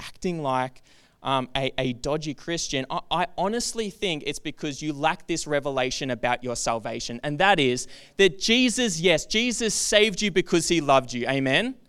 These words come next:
Like, Jesus saves us because he loves us, but there's more to it than that. Jesus saved you also to present you. Jesus saved you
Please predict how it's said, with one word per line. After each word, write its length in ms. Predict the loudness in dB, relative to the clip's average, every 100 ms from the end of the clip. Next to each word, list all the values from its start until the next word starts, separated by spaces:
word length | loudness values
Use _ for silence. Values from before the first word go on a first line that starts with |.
| _ _ -20 -2 2
Like, 160 | 2
Jesus 380 | 2 0 0 -2
saves 520 | 2 4 4 2 0
us 200 | 0 0
because 380 | -4 -4 -2 0
he 100 | 0
loves 480 | 4 6 6 4 2
us, 220 | 2 2
but 180 | -6 0
there's 220 | 0 2
more 240 | 0 0
to 300 | 0 -2 0
it 120 | 0 -2
than 160 | -2
that. 240 | -2 -4 -12 _ _ _ _ _ _ _ _ _ _ _ _
Jesus 500 | -2 0 0 0 0
saved 680 | 0 -2 2 4 4 0 0
you 380 | 0 0 -2 -6 _ _ _ _ _ _ _ -2
also 640 | 0 2 2 2 0 -6 _ _ _ _ _
to 140 | -8 -2
present 500 | 0 0 0 -2 -4
you. 160 | -14 -16 _ _ _ _ _ _ -20 _
Jesus 400 | -4 -2 0 -2
saved 540 | -2 -2 2 0 0 -4
you 280 | -8 -8